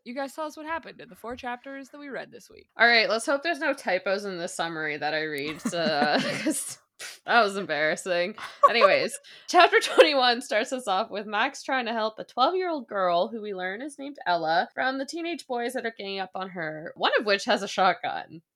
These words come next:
Speaker 2: which is terrifying. The boys, uh, gang up on Max, and she proceeds to, I quote, uh, "kick their butts."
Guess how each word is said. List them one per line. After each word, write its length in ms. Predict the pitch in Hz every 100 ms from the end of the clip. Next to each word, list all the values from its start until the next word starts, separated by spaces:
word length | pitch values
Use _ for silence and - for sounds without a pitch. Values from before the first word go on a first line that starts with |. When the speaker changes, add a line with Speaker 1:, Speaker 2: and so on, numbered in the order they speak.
| _
Speaker 2:
which 160 | 208 202
is 80 | -
terrifying. 760 | 226 180 180 - 64 - 190 - _ _ _ -
The 60 |
boys, 440 | 247 254 277 339 -
uh, 580 | - 262 247 233 202 -
gang 200 | - 247
up 140 | 262 269
on 160 | 240 220
Max, 440 | 202 214 277 - -
and 220 | 196 214
she 160 | -
proceeds 460 | 226 226 226 214 - -
to, 200 | 233 214
I 100 | 202 202
quote, 440 | - 220 196 - -
uh, 200 | 202 202
"kick 280 | - 285 -
their 180 | 254 226
butts." 560 | 220 190 285 - -